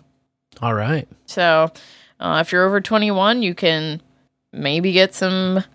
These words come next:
Speaker 2: magic mushrooms going under the care of licensed facilitators, of course, as was established.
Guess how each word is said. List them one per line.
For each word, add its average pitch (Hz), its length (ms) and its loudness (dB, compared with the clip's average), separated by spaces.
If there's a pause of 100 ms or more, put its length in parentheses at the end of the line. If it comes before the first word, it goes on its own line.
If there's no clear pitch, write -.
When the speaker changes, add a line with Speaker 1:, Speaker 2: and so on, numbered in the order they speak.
(320)
Speaker 2:
magic 190 320 -2
mushrooms 240 500 -4
going 208 420 -2 (500)
under 277 320 0
the 214 80 0
care 240 320 0
of 180 180 0
licensed 170 520 -4
facilitators, 151 760 -2
of 110 160 -6
course, 202 400 -4
as 151 160 2
was 143 180 -2
established. 147 720 -2